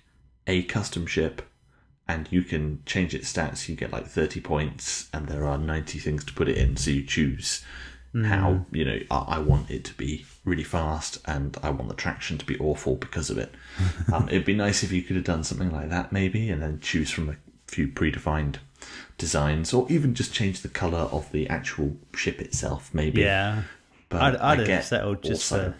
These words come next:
Speaker 2: for skin changes and, and glow changes. That would have been cool.
Speaker 1: Yeah. And I'm surprised there's not things like, I, I, I'm, in a way, I'm glad there's not, but, you know, like, D L C to get different ships, or kinda like the Rocket League thing, we have, like, different aerials, or,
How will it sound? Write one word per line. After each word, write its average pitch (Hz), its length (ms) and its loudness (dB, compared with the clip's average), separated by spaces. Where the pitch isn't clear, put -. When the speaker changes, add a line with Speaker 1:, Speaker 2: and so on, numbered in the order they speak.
Speaker 2:
for - 160 -16
skin 110 320 0
changes 98 520 -2
and, 92 240 -2
and 95 180 -2
glow 104 240 2
changes. 92 460 -6
That - 140 -8
would 110 80 -6
have 98 60 -6
been 101 120 -6
cool. - 180 -8
Speaker 1:
Yeah. 104 260 -2
And 160 160 4
I'm 156 140 4
surprised 143 320 4
there's 135 80 6
not - 160 2
things 107 220 4
like, 95 520 2
I, 87 320 -4
I, 82 100 0
I'm, 76 180 -2
in 95 80 2
a 92 60 2
way, 87 160 4
I'm 80 180 2
glad 80 280 0
there's 71 160 0
not, 127 340 -2
but, 95 340 0
you 98 100 2
know, 85 120 2
like, 80 220 -2
D 92 140 2
L 85 120 2
C 87 320 2
to - 200 -4
get 71 320 0
different - 320 -2
ships, - 580 0
or 73 260 -4
kinda 90 200 0
like 82 160 2
the 82 80 0
Rocket 78 320 -2
League 80 320 0
thing, 82 460 0
we 73 100 0
have, 76 220 -2
like, 73 160 -4
different - 280 -6
aerials, 78 600 0
or, 73 220 -4